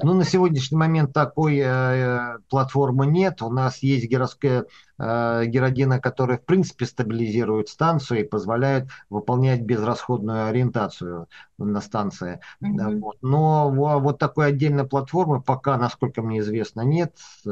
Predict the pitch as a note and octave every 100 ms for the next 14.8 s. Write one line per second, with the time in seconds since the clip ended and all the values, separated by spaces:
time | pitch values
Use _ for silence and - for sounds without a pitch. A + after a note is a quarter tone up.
0 | G2 A#2+ A#2+ A#2+ A#2+ A#2 - - - A#2
1 | A2+ - C3+ D3 C3+ C3 B2+ - - _
2 | - C3 - D#3 D3+ C3 C3 - C3 C3+
3 | C3 C3 G#2+ - A#2+ A#2+ A2+ G#2 A#2 A#2
4 | A#2 A2+ A2 B2 - D#3+ E3+ C3+ F2+ -
5 | - - _ - - G2 G2 G2 A2+ D#3
6 | E3+ - C3 - C#3 B2 A#2 A#2+ C3 C3
7 | - G#2 F#2 D3 F3 E3+ E3 D#3+ E3+ D3
8 | C3+ F3+ D#3 C3 C3 C3+ C#3 C#3+ D#3+ -
9 | D#3 D#3 E3+ - F#3+ F3 C#3+ C#3 C3 C3
10 | C#3 C3 B2 A2+ A#2 G#2 - _ _ _
11 | _ - - A#3 B3+ B3+ C4+ A#3+ B3 A#3
12 | C#4+ B3+ - C4+ B3+ A3 A#3 G#3+ G3 G#3
13 | - G#3+ G3 F#3+ F3+ F3 E3+ - G3+ A3
14 | F#3+ F3+ F3+ - F3 D3+ C#3 C3